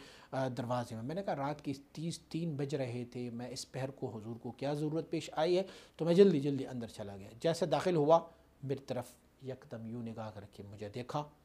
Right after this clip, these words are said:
खामोश हो गए, और फिर मुझे फरमाने लगे, "बाहर निकलो।" मैं फिर बाहर निकल आया। ठंडा मौसम था, सर्दी थी। मैं थोड़ी देर बाहर खड़ा रहा। मैंने कहा, "पता नहीं,"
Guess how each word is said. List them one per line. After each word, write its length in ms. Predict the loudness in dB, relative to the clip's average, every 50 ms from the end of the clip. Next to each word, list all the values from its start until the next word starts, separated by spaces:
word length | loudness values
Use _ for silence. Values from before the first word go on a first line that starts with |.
| _ _ _
खामोश 380 | -4 -2 0 2 2 0 2 0
हो 60 | 0
गए, 160 | 0 -2 -4 -6 -12 -20 _ _ _ _ _ _ _ _ _ _ _ _ -16
और 60 | -16
फिर 160 | -10 -8 -6
मुझे 160 | -6 -6 -8 -8
फरमाने 340 | -8 -8 -8 -8 -8 -8
लगे, 200 | -8 -10 -10 -12 -14 _ _ _ 2
"बाहर 180 | 4 4 4 2
निकलो।" 260 | 2 -2 -4 -8 -12 -12 _ _ _ _ _ _ _ _ _ _ _ _ _ _ _ _ _ _ _ _ _ _ _ _ _ _ _ _ _
मैं 240 | -4 -2 -2 -2 -4
फिर 140 | -6 -10 -10
बाहर 300 | -10 -10 -10 -8 -8 -8
निकल 260 | -8 -8 -6 -6 -4
आया। 240 | -4 -4 -4 -6 -8 -10 _ _ _ _ _ _ _ _ -20 _ _ _ _ _ _
ठंडा 340 | -2 0 0 2 2 0 0
मौसम 380 | 0 -2 -4 -4 -4 -4 -4 -4
था, 240 | -4 -4 -4 -4 -4
सर्दी 480 | -6 -6 -4 -4 -2 0 0 0 0
थी। 360 | 0 -2 -6 -8 -8 -12 -16 -20 _ _ _ _ _ _ _ _ _ _ _ _ _ _ _ _ -8
मैं 80 | -8 -6 -2 0
थोड़ी 140 | 0 2
देर 160 | 4 4 4 4
बाहर 280 | 4 2 2 2 0
खड़ा 220 | 0 0 0 0 2
रहा। 260 | 2 0 -2 -2 -4
मैंने 180 | -4 -6 -8
कहा, 100 | -8 -8
"पता 240 | -6 -6 -6 -6 -6
नहीं," 120 | -8 -8